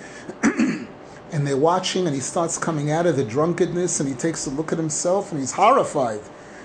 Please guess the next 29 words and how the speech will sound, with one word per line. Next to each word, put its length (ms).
He 100
says, 360
"Well, 160
what, 240
how 160
could 180
this 180
be? 180
A 40
Hasidic 720
Shabbat 260
Bocher 280
like 240
me, 180
I'm, 180
what 240
am 80
I 100
doing 320
in 100
this 100
place? 500
What 120
am 60
I 100
doing 280
wearing 300
these 200
clothes?" 760